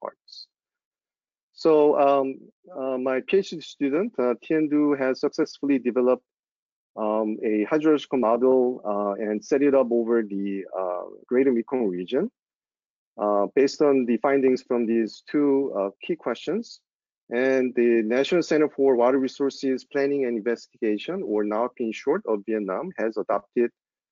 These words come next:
uh, the hype model and developing this, uh, web application portal. Uh, next slide, please.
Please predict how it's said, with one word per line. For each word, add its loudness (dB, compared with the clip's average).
uh, -6
the 2
hype -2
model 2
and -2
developing 0
this, -2
uh, -4
web 0
application -8
portal. -6
Uh, -6
next -4
slide, -2
please. -2